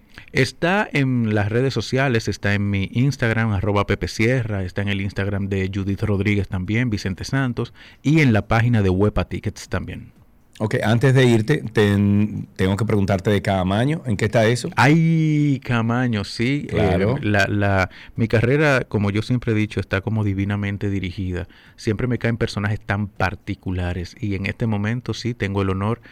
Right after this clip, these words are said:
Speaker 1: de hacer a Francisco Alberto Camaño Deñó en la próxima película que se va a filmar acerca de su vida.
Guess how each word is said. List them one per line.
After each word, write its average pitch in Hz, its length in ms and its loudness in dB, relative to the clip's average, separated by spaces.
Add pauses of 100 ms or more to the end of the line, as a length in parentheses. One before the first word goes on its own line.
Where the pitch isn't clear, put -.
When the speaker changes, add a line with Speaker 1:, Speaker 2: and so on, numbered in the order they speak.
(340)
Speaker 1:
de 92 360 2
hacer 101 340 0
a 95 320 0
Francisco - 400 -4
Alberto 101 320 -2
Camaño 98 340 -2
Deñó 98 300 -2
en 110 80 0
la 90 100 -2
próxima 98 540 -2
película 98 500 -4
que - 80 -8
se 92 140 -6
va 90 80 -4
a 90 40 -8
filmar 92 320 -4
acerca 90 300 -6
de 87 80 -4
su - 140 -8
vida. - 240 -12